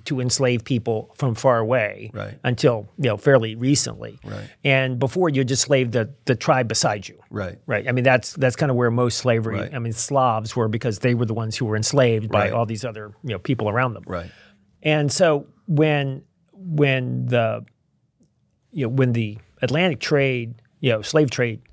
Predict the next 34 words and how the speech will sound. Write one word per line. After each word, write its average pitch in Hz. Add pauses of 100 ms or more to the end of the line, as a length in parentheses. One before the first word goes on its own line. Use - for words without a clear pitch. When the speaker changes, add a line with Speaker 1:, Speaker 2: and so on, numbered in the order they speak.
(240)
Speaker 1:
was 120
happening, 117
and 113
we 117
started, 117
you 127
know, 113
importing 123
slaves. 117
I 143
mean, 143
again, 101
like, 101 (120)
like, 131
one 123
percent 117
of 101
s-, -
of, 107
of 107 (140)
people 117
in -
the 101
South 104
owned 110
slaves. 107
So 123
vast 113
majority 110
of 113
people 113
did 107
not. 110 (840)
But 131